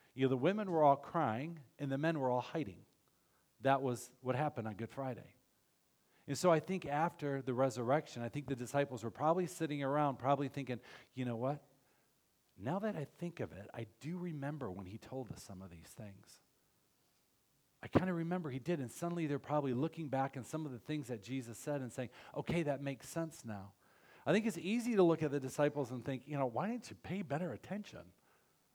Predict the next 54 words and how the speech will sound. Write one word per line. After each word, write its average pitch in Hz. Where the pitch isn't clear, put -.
You 143
know, 139
why 170
weren't 247
you 196
paying 170
better 135
attention 127
when 120
he 120
talked -
to 104
you?" 85
But, 147
you 180
know, 175
I 170
think 185
we 160
all 160
do 120
the 117
same 123
thing 117
in 120
our 87
life. -
See, 139
all 196
of 214
us, 151
when 123
a 117
hard 147
thing 143
happens 113
in 110
our 98
life, 90
when 113
a 117
hard 156
situation 117
happens 98
in 101
our 92
life, 95
when 117
a 113
trial 139
happens 104
to 107
our 104
life, 98